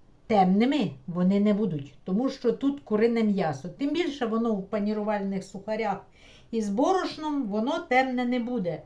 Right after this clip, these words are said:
Отакої рижого кольору воно і має бути. Ми його тепер щедро посипаємо сиром натертим. Сир у мене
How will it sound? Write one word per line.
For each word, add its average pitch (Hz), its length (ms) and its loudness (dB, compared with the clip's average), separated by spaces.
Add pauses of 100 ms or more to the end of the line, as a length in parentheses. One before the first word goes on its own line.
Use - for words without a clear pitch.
Отакої 220 840 2 (380)
рижого 208 500 4
кольору 311 480 0
воно 220 220 -2
і 233 80 0
має 214 320 0
бути. 170 380 -6 (440)
Ми 247 220 2
його 208 540 4
тепер 202 520 2
щедро 180 800 -6 (440)
посипаємо 208 1040 0 (1500)
сиром 214 520 2
натертим. 151 720 -4 (120)
Сир 285 580 -2
у 302 60 -4
мене 294 600 -6